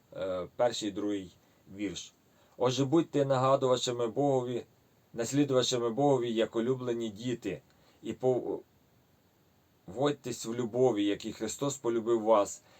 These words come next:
і віддав за вас самого себе, як дар у жертву Богові на приємні пахощі».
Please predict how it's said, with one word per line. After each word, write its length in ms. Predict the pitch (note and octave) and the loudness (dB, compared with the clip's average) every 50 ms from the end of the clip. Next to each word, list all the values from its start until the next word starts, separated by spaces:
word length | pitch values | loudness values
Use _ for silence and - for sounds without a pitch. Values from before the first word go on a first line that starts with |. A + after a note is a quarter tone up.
| - _ | -20 _
і 100 | - A2 | -10 -8
віддав 420 | G2+ A2 A2 - B2 A#2+ C3 B2+ A2+ | -6 -6 2 4 6 6 6 4 2
за 120 | G#2+ G#2+ | 0 2
вас 240 | G2+ A2 A2+ - - | 2 2 2 2 0
самого 320 | - G#2 G#2 G#2 G#2 G2 | -2 -2 0 0 0 -2
себе, 460 | F#2+ - G#2 F#2+ F2+ F#2+ F2+ D#2+ - - _ _ _ _ | -2 -4 -6 -4 -2 -2 -2 -2 -4 -10 _ _ _ _
як 220 | F#2 G2+ G2+ F2+ F#2 | -6 -6 -6 -2 2
дар 260 | A2+ B2 C3+ C3+ B2+ | 4 4 4 4 2
у 20 | |
жертву 460 | A2 G2+ A2 A2+ A#2+ - - G#2+ G#2 | 0 2 4 4 4 2 -2 -8 -12
Богові 600 | G2 F#2 G2+ G#2+ G#2+ G#2+ G#2 G2+ G2 G2+ F#2+ F2+ F2+ _ _ _ _ _ _ _ | -10 -6 -4 -2 -2 -2 -2 -2 -4 -6 -8 -10 -12 _ _ _ _ _ _ _
на 120 | - F2+ F2+ | -10 -10 -8
приємні 640 | - F#2+ F#2+ F#2+ G2 F#2+ F#2+ F#2+ F#2+ F#2 E2 C#2+ - _ _ _ _ _ _ _ | -6 -6 -4 -2 -2 -2 -4 -4 -8 -12 -14 -16 -18 _ _ _ _ _ _ _
пахощі». 540 | - F2+ E2 D2 - D2+ D2 - - - - | -10 -10 -10 -10 -12 -16 -16 -16 -16 -18 -20